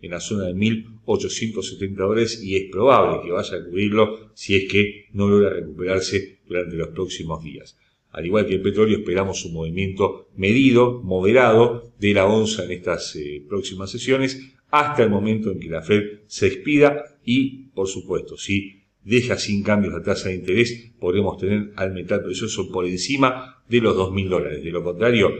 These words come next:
la zona de mil novecientos treinta aparecerá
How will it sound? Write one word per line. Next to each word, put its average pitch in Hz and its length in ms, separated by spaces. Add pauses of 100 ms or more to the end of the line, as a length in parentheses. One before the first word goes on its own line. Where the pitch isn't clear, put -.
(200)
la 82 120
zona 101 280
de 90 120
mil 104 180
novecientos 95 500
treinta 107 280
aparecerá 82 640